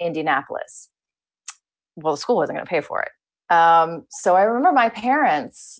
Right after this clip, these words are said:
my dad having been a football player at, at my high school, and my mother having been a, she was in the band and she was a twirler. I think that's what you call them.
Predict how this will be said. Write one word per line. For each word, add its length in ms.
my 180
dad 280
having 360
been 120
a 60
football 320
player 540
at, 180
at 260
my 260
high 200
school, 460
and 140
my 100
mother 280
having 360
been 480
a, 200
she 160
was 140
in 60
the 80
band 420
and 140
she 120
was 120
a 60
twirler. 680
I 240
think 100
that's 180
what 120
you 100
call 240
them. 220